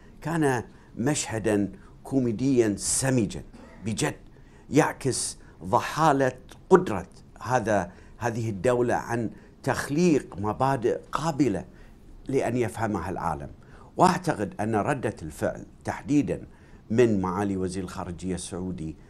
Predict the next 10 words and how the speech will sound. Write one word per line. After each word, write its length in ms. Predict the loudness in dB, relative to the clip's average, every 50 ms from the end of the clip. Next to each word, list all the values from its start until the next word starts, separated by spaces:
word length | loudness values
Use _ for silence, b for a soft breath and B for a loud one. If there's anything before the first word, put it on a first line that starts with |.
| B B B B
الأستاذ 400 | -6 -6 -4 -4 -4 -6 -6 -6
عادل 240 | -6 -8 -8 -8 -8
الجبير 400 | -10 -8 -8 -4 -2 -2 -2 -2
كان 440 | -4 -8 -8 -6 -4 -4 -4 -4 -6 B B B B B B -10
واضحًا، 500 | -4 -4 -4 -2 -2 -4 -6 -6 -6 -10 -12 -16 -20 -20 -20 -20 -20 -20 -20 -20 -20 -20 -20 -20 -20 -20 -20 -20 -14 -6 -4
بحيث 520 | -4 -2 0 2 2 2 2 0 -6 -14 -18 -20 -20 -12 -10 -10
ادعى 580 | -8 -6 2 4 4 4 4 2 -2 -2 -4 -6 -12 -8 -6
أن 160 | -4 -2 -2
ذلك 400 | -2 -2 -2 -2 -2 -2 -6 -10
التصرف 640 | -12 -10 -8 -10 -8 -4 -4 -4 -2 -2 -6 -8 -8